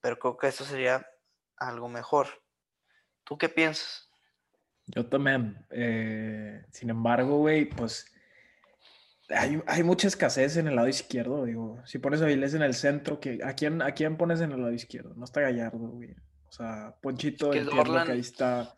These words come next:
Speaker 2: pero lo está descansando. Dorlan de diez, no sé si te, o sea, digo, sí puede jalar, pero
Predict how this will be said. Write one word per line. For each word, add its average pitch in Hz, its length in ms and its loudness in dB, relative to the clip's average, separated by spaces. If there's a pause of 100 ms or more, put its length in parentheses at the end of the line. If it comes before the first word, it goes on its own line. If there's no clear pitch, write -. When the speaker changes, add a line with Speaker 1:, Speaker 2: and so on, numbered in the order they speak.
(240)
Speaker 2:
pero 127 140 -4
lo 123 80 0
está 127 160 -2
descansando. 127 920 0 (460)
Dorlan 147 500 6
de 135 140 4
diez, 127 340 4
no 123 180 -6
sé 131 220 -8
si 131 160 -6
te, - 220 -12 (140)
o 131 120 -8
sea, 127 280 -4
digo, 135 260 -2
sí 127 100 -6
puede 147 220 4
jalar, 139 480 2
pero 117 480 -4